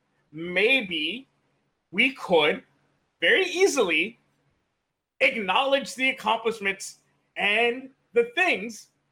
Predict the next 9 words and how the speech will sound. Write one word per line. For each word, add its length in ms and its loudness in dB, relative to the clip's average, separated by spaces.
that 280 -2
women 400 -4
do 180 -8
in 80 -6
the 160 -8
F 140 -8
G 120 -16
C, 500 -12
specifically 1500 -2